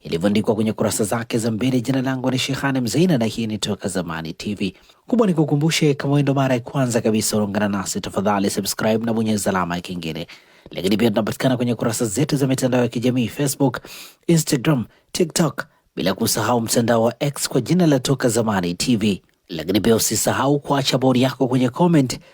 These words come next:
kwa kile ambacho unakitazama kupitia hapa Toka Zamani T V. Asante sana kwa kuwe mdau ambao unaandika comment. Na bila kupoteza wakati, tunaanza rukuzi siku hii leo kwa kulitazama gazeti ya Habari Leo, gwiji la habari Tanzania.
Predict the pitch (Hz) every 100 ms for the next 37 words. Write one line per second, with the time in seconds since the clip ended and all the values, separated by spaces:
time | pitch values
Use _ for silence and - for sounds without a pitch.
0 | _ - 160 220 208 151 147 - 147 139
1 | 139 127 131 - 101 - - 110 95 98
2 | 90 - _ _ - 98 107 110 113 113
3 | 110 110 - 113 110 98 - - 214 214
4 | 185 147 - 165 127 113 104 113 113 107
5 | 107 98 87 87 87 82 82 78 82 104
6 | - 92 73 55 50 - _ _ _ 87
7 | 104 113 110 120 120 135 123 127 120 165
8 | 165 196 160 143 131 127 127 147 123 117
9 | 131 110 107 107 113 151 160 135 117 117
10 | 117 113 104 123 117 107 101 127 123 120
11 | 123 123 117 120 175 110 - - - _
12 | 135 117 104 92 101 92 82 82 - 143
13 | 190 165 165 147